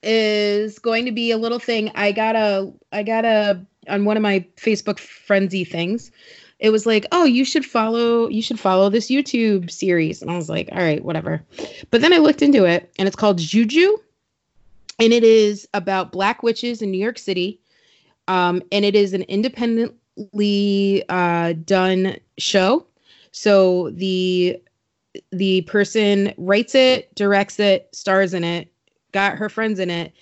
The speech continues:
Um, and they're all actually black witches, like actual, actual Wiccan or, um,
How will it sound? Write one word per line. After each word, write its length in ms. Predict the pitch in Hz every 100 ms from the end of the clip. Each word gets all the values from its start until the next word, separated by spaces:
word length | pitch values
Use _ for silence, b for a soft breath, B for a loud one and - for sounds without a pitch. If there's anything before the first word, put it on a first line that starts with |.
| b b b b
Um, 400 | 190 185 180 175 175
and 140 | 214
they're 160 | 220 214
all 220 | 208 214
actually 420 | - 214 - 214
black 420 | 196 175 190 190 -
witches, 420 | 202 202 160 156
like 160 | 170 160
actual, 840 | 175 175 - 185 185 180 175 170 - _ -
actual 800 | 175 185 - 180 185 180 175 175
Wiccan 600 | 180 185 185 185 180 175 175 _ _ _ _ _ _ _ - -
or, 640 | 175 185 180 175 175 170 -
um, 640 | - 165 160 156 156 156